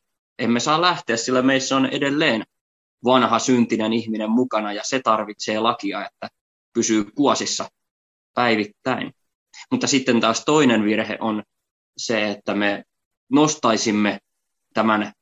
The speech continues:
kristillisen elämämme ikään kuin samalle viivalle sen armon kanssa, jonka Kristus on meille hankkinut. Polykarppos sanoo ensin, jo ensimmäisessä kappaleessa, että, että tehän tiedätte, että armosta te olette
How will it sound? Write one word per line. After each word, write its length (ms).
kristillisen 680
elämämme 580
ikään 320
kuin 180
samalle 580
viivalle 580
sen 320
armon 460
kanssa, 360
jonka 180
Kristus 500
on 160
meille 220
hankkinut. 560
Polykarppos 580
sanoo 420
ensin, 580
jo 240
ensimmäisessä 580
kappaleessa, 800
että, 320
että 180
tehän 280
tiedätte, 380
että 240
armosta 600
te 60
olette 280